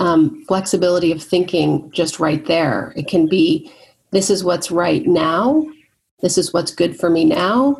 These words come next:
This is what's good for my family now." And if it's not, I'll look at when, if it's not in, like, a couple of months or a couple of weeks,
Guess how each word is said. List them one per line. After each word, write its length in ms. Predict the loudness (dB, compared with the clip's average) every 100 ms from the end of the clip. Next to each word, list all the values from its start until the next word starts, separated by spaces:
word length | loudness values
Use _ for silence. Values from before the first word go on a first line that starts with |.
| -8 -8
This 220 | -6 -4
is 100 | -2
what's 160 | -2
good 160 | 0 -2
for 120 | 0
my 160 | 0 0
family 400 | 0 0 2 0
now." 500 | 0 0 0 0 -4 -12 _ _ _ _
And 320 | -2 2 2 -2 -10 _ _ _ _
if 240 | -2 0
it's 200 | -4 -2
not, 640 | 0 2 2 0 -2 -10 -14 _ _ _ _ _
I'll 220 | 0 2
look 200 | 2 0
at 140 | -4 -2
when, 240 | 2 2
if 340 | 0 -2 -2 -2
it's 160 | -2
not 320 | 0 0 -2 0
in, 260 | 2 4
like, 220 | 2 -2 -6
a 580 | -14 -18 _ _ _
couple 260 | -4 0 2
of 80 | 2
months 460 | 4 4 2 -2 -4
or 160 | -4 -4
a 40 |
couple 320 | -4 -4 -2
of 80 | 0
weeks, 380 | 0 0 -4